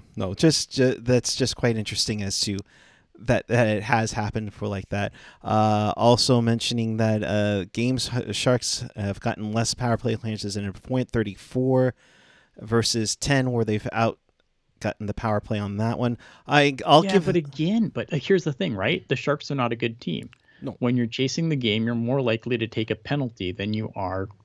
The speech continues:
Speaker 2: when you have possession of the puck. Not saying that, you know, it never happens where a, a team takes a penalty when, when they have the puck,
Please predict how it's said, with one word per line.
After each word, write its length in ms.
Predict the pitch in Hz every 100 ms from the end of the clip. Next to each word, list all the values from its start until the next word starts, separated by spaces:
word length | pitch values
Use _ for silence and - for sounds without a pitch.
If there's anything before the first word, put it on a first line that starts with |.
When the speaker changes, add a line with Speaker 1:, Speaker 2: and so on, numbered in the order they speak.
| _ -
Speaker 2:
when 280 | 117 101 98
you 120 | 107
have 260 | 101 95 98
possession 420 | 95 - - 107
of 80 | 110
the 60 |
puck. 240 | 120 127 - - -
Not 220 | 196 196
saying 180 | - 170
that, 220 | 143 131 - - -
you 100 | -
know, 200 | 123 113 113
it 200 | 120 143
never 280 | 143 135
happens 460 | 113 123 127 120 104
where 180 | 110 104 - _ -
a, 60 |
a 40 | 127
team 280 | - 123
takes 200 | 117 113
a 60 | 104
penalty 360 | 110 110 110 107
when, 360 | 101 101 98 - - - -
when 220 | 120 120
they 100 | 117
have 220 | 120 110 117
the 100 | 107
puck, 280 | - 120